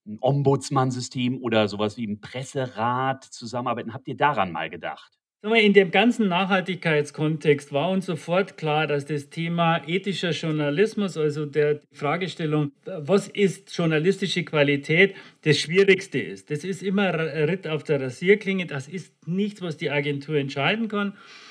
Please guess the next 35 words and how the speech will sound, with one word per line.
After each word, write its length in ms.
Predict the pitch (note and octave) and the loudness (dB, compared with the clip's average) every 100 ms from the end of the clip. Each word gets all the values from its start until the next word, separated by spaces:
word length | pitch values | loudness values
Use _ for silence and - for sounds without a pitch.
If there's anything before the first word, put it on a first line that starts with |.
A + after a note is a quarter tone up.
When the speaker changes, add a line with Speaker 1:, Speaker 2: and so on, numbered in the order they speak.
| - - | -20 -6
Speaker 2:
Und 160 | F3+ E3+ | -2 2
wir 280 | F#3 - C#3+ | 0 0 -4
waren 220 | E3 F#3+ | -4 -2
sofort 600 | E3+ - E3+ G#3 A#3 - _ | -6 -8 0 2 2 -4 _
dann 240 | E3+ F3 C#3+ | -2 -2 -2
auch 220 | E3+ F3+ | -4 -2
an, 260 | E3+ D3+ - | -4 -6 -8
an, 260 | D#3+ D3 - | -8 -8 -10
an 120 | D3+ D3+ | -8 0
dem 180 | G3 | 0
Punkt, 180 | G3 F#3+ | 2 -2
wo 100 | E3 | -4
wir 80 | E3+ | -8
gesagt 280 | - E3 E3+ | -4 -4 -4
haben, 120 | D3+ | -4
bra-, 240 | C#3+ D3+ | -2 -4
da 140 | C#3+ C#3 | -4 -4
brauchen 240 | D3+ E3+ | -2 -2
wir 80 | F3 | -2
auf 180 | C3+ D#3 | -4 0
alle 240 | G3+ A3 | 4 4
Fälle 460 | A3 F3+ F3+ F3 E3 - - | 2 -2 0 0 0 -6 -10
eine 160 | C#3+ D3+ | -2 2
neutrale 540 | D#3 D#3 C#3+ D3 A3 | 2 2 4 4 6
Instanz, 640 | G#3+ G#3 G3+ F#3 G3 G#3+ - _ _ - - | 4 2 0 0 0 -2 -10 _ _ -20 -6
äh, 200 | D3+ D3+ | -2 -2
die 200 | D#3 D#3+ | -2 0
einen 360 | D#3+ D3+ D3 C#3+ | 2 0 -2 0
hohen 200 | G#3+ A3 | 2 2
Sachverstand 680 | F#3+ F#3+ G#3+ - F3+ F3+ | 0 0 -2 0 -2 -2
bei 100 | - | -2
dem 220 | D3 D3+ D3 | -2 -2 0
Thema 260 | F#3+ G#3+ | 0 0
mitbringt. 640 | G#3 G3 - G3 G3 F3 D#3 - - C#3+ D3 | -2 -4 -4 -2 -2 -4 -10 -16 -20 -20 -14
So, 260 | C#3+ G#3+ | 2 2